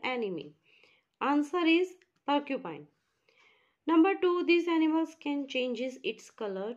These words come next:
to hide from enemies. It has a long sticky tongue to catch its prey. And the answer is chameleon. Number three, these animals can sleep while standing. And the answer is horse.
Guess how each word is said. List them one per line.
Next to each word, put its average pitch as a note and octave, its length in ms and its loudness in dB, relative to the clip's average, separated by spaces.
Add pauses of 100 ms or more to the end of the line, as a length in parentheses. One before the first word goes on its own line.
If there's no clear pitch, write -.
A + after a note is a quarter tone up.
to C4+ 140 -6
hide C4 360 -4
from C4 380 -10
enemies. G3 580 -4 (400)
It B3+ 160 -10
has C4+ 360 -4 (440)
a G3+ 80 -8
long B3 460 -2
sticky - 600 -10
tongue A#3 360 -4
to G#3 80 -10
catch G#3 460 -8
its C#4 300 -6
prey. A#3 360 -4 (800)
And F#3+ 320 -8
the - 200 -10
answer D#4+ 440 -2
is F#4 200 -2 (280)
chameleon. C4+ 600 -4 (760)
Number D#4+ 300 4
three, E4+ 460 2 (200)
these F4 240 2
animals E4+ 480 2 (100)
can D4+ 300 -4
sleep D4 280 -2
while C#4 260 0
standing. G#3+ 720 -4 (380)
And G#3+ 280 -4
the - 240 -6
answer F4 540 -2 (120)
is A3+ 440 -6 (240)
horse. - 560 -4